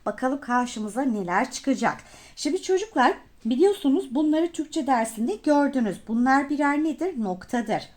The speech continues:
Harika. Peki, ben şu noktaları şöyle birleştirsem. Allah Allah, çizgiler böyle belirmeye başladı.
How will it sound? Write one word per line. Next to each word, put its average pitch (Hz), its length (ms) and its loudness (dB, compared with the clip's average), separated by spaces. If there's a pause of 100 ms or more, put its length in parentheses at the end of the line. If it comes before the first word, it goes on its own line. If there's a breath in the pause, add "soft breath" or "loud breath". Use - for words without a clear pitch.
(120)
Harika. 185 720 0 (360 loud breath)
Peki, 359 440 2 (260 loud breath)
ben 339 160 4
şu 392 160 -2
noktaları 320 500 0
şöyle 285 680 0
birleştirsem. 233 1120 -2 (600 soft breath)
Allah 269 480 0
Allah, 170 320 -2 (120)
çizgiler 269 800 0 (120)
böyle 214 340 -2
belirmeye 220 640 -2
başladı. 269 680 0